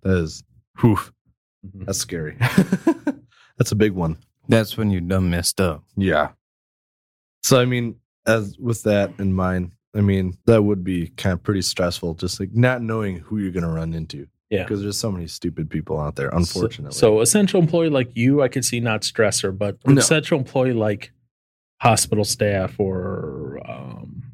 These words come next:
Speaker 2: grocery store, I could see
Speaker 1: Grocery.
Speaker 2: that. So I want to read this because this is, um, this is, I'm gonna read a direct quote from the C D C, uh, document here.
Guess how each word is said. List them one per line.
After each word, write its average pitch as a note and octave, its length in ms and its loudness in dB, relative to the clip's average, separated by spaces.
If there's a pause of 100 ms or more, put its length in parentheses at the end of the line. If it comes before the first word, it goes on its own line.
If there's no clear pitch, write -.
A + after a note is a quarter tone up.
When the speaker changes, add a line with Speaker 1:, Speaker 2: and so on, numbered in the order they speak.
(140)
Speaker 2:
grocery G#2+ 380 4
store, F2 220 0
I F2 40 0
could A2 160 -2
see F#2+ 160 -2
Speaker 1:
Grocery. G2 80 -4
Speaker 2:
that. F#2+ 180 -8 (600)
So A#2 180 6
I C#3 140 4
want G3 200 4
to E3+ 60 4
read C#3+ 320 2
this A2+ 340 2
because A2 380 0
this A#2 180 0
is, B2 160 2 (120)
um, G2+ 340 0 (300)
this C3+ 180 4
is, D3+ 220 6
I'm C#3 100 4
gonna C#3 140 4
read B2 200 2
a A2+ 40 -4
direct A#2+ 560 0
quote - 460 2 (180)
from G#2+ 240 2
the G2+ 80 -2
C B2 180 2
D A2+ 120 2
C, G#2+ 260 -4 (240)
uh, G#2 180 6
document G2 440 -4
here. - 200 -6